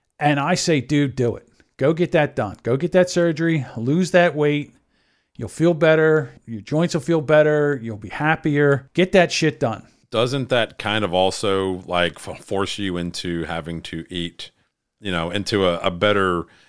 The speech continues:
Speaker 2: healthier eating lifestyle, that kind of stuff? Because you have to, I know with, uh, with the gastric bypass, which was a really bad thing, my eyes, I think it was a bad thing. Uh, you're not allowed to eat certain things. You, you're, you're really glued to these certain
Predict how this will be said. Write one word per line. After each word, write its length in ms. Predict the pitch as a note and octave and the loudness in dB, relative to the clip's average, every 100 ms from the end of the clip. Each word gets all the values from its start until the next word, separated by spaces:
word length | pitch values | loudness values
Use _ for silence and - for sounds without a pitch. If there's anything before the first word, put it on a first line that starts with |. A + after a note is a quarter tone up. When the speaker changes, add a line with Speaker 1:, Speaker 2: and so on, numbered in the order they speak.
| _ | _
Speaker 2:
healthier 560 | - G#2 - G2 F2+ E2+ | -2 -2 -2 0 0 0
eating 300 | F#2+ F2+ E2+ | -4 -4 -4
lifestyle, 560 | E2+ E2+ - E2+ D#2+ | -4 -4 -6 -6 -4
that 160 | E2 E2 | -4 -6
kind 120 | E2 | -8
of 60 | D#2+ | -10
stuff? 240 | - D#2+ | -8 -8
Because 300 | F#2 G2+ F2+ | -6 -6 -4
you 120 | G#2+ | -2
have 220 | G2+ F#2+ - | -2 -4 -6
to, 180 | F2 F#2+ | -6 -4
I 60 | |
know 220 | G#2+ C3+ | 0 0
with, 320 | B2 G#2+ - F#2 | 2 0 -2 -4
uh, 220 | F2 D#2 - - - - | -4 -4 -12 -20 -20 -16
with 80 | - | -8
the 80 | |
gastric 440 | F#2 F#2+ F#2 - - | -2 0 -2 -8 -4
bypass, 600 | F#2+ G2 - C#2 D2+ - | -2 -2 -2 -6 -6 -10
which 200 | D2+ - | -12 -10
was 240 | D2 C#2+ | -12 -12
a 160 | D2 C2+ C2 _ _ _ _ | -12 -14 -16 _ _ _ _
really 520 | F#2 F#2+ G2 F2 D2+ C#2 - _ - | -8 0 2 0 -4 -12 -20 _ -8
bad 340 | E2 E2 C#2 | -6 -6 -6
thing, 500 | F2 F2 D#2 D#2 D2 _ _ | -6 -6 -6 -10 -16 _ _
my 220 | G2 G2 | 0 2
eyes, 220 | D#2+ E2 D#2 | 2 0 -2
I 80 | |
think 120 | D#2 D2+ | -4 -6
it 40 | |
was 80 | D2+ | -6
a 40 | |
bad 200 | D2+ D2+ | -6 -6
thing. 200 | E2+ E2+ - - - - | -6 -8 -10 -18 -20 -14
Uh, 300 | F2 E2 E2 | -4 -2 -2
you're 300 | D#2+ F2 G2+ | -4 -4 -2
not 200 | F#2+ F2 | 0 -2
allowed 240 | E2+ E2+ D#2+ | -2 -4 -6
to 60 | |
eat 140 | D#2+ C#2 | -8 -10
certain 260 | D#2 C2 | -16 -18
things. 460 | - A2 G#2 G2 - | -6 -2 -2 -2 -4
You, 180 | E2+ D#2 | -8 -8
you're, 320 | E2 F2+ E2 E2+ | -4 -2 -2 -4
you're 140 | F#2 | -2
really 260 | F#2 A#2+ A#2 | 0 2 0
glued 380 | G2 G2 G#2 F2+ | 0 2 2 2
to 40 | |
these 220 | D#2+ D#2+ D2 | -4 -6 -4
certain 540 | G2+ G2 F#2 E2+ | -2 -2 -2 -6